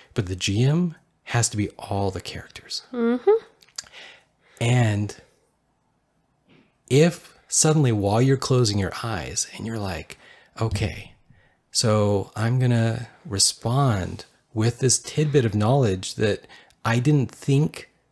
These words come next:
Speaker 1: the waitress knew, but since the waitress is the sister of the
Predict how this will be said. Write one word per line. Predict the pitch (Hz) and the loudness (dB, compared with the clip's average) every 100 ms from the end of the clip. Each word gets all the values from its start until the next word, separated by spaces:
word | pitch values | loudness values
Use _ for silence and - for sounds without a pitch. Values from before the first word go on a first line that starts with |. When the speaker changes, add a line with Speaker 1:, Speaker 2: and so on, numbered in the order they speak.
| _ | _
Speaker 1:
the | - | -6
waitress | 92 95 104 123 107 | -2 -2 -2 0 0
knew, | 95 87 95 127 190 185 _ _ - | 0 -2 -2 0 -2 -4 _ _ -8
but | 104 | -2
since | - 135 | 2 2
the | - | 0
waitress | 95 92 117 147 127 | -2 -2 0 2 2
is | 117 98 | 2 -2
the | 98 | -2
sister | - - 104 - - 131 | 0 2 2 2 2 0
of | 123 98 | 0 -2
the | 92 | -4